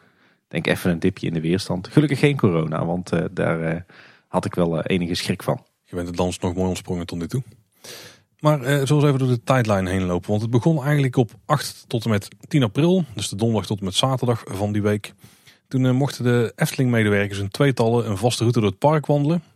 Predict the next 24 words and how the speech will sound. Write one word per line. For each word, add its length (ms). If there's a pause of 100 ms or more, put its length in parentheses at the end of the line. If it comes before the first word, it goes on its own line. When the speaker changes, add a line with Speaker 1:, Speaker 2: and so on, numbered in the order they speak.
(120)
Speaker 2:
En 120
een 120
paar 220
attracties 420
waren 280
daarbij 280
operationeel. 640 (140)
Waaronder 280
Symbolica, 520
Max 220
en 80
Moritz. 280
Dus 120
die 140
konden 540
de, 60
de 120 (120)
mensen 220
van 100
het 100
personeel 340
ook 100
gewoon 220
doen. 120